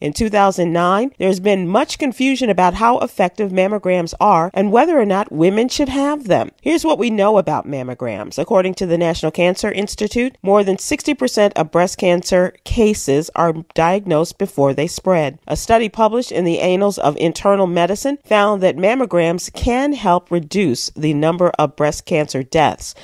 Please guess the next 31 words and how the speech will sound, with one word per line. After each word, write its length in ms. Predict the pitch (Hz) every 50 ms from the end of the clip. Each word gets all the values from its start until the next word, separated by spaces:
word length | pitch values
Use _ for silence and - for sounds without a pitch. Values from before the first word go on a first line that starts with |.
| - _ -
among 360 | 127 131 135 147 175 214 202
women 300 | 190 208 208 214 226 240
between 400 | 220 170 147 - - 139 143 127
the 140 | 123 123 -
ages 380 | - 151 147 147 - 160 147 -
of 100 | 110 -
forty 480 | - - 147 139 139 151 170 185 208 - _ _ -
and 180 | 165 175 180
seventy. 600 | - - - 120 113 113 104 98 - 98 85 - _ _ _ -
Number 280 | 214 226 240 233 277
four, 440 | - - 220 185 160 135 107 - - _
Read 300 | - 294 339 349 349 330
Me 180 | 277 302 302
a 80 | 302 302
Story, 600 | - - - - 330 330 339 320 311 247 226 196
Stella, 680 | - - - - 190 180 170 170 185 208 269 285 - _ _ _
by 180 | 170 180 180 180
Marie 460 | 190 185 185 180 190 220 240 254 269
Louise 480 | 262 240 233 214 214 208 214 196 175
Gay, 400 | 160 - 170 151 135 127 151 - -
is 160 | - 175 160
about 240 | 165 175 165 156 -
two 180 | - - 269
kids 340 | 254 - - 175 175 175 -
who 100 | 202 170
read 280 | 160 185 208 208 175 -
books 380 | - 202 175 165 - - - -
and 220 | - 226 214 165
build 320 | 165 156 156 160 175 180 _ _ _ _ -
a 100 | 180 185
doghouse. 1000 | 185 - 233 233 233 226 226 214 - - 190 127 - - - - - - - -